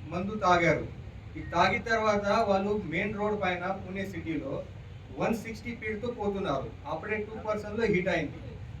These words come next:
ఈ హిట్ అయిన తర్వాత both person, అది ఐటీ ఎంప్లాయీస్, husband and wife, both person చనిపోయారు. ఈ చనిపోయిన తర్వాత ఇంత సీరియస్ యాక్షన్ అయింది, గవర్నమెంట్ ఇంత సీరియస్ గా అనేక చేశారు.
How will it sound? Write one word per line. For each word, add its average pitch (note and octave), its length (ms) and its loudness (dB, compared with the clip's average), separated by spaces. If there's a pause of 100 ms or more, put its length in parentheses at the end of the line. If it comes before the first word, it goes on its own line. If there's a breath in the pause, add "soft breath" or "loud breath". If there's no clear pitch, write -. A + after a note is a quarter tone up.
(180)
ఈ C#3+ 100 2
హిట్ G3+ 180 4
అయిన A3 180 4
తర్వాత A3 300 2
both F#3 380 0
person, F#3+ 420 -2 (160)
అది D3+ 300 0
ఐటీ G3+ 400 -4 (480)
ఎంప్లాయీస్, E3+ 520 2 (560)
husband F#3+ 360 0
and E3 120 0
wife, E3+ 280 -2
both F#3+ 220 -2
person G3 380 -2
చనిపోయారు. D#3+ 480 -2 (680)
ఈ G3 180 -8
చనిపోయిన A#3 440 6
తర్వాత G#3+ 680 6 (280)
ఇంత G3 340 -2
సీరియస్ G#3+ 420 6
యాక్షన్ G#3 340 6
అయింది, D#3 460 8 (420)
గవర్నమెంట్ G#3 380 12
ఇంత G#3 200 12
సీరియస్ G3+ 420 10
గా G3+ 140 8
అనేక G3 400 6
చేశారు. D#3+ 460 4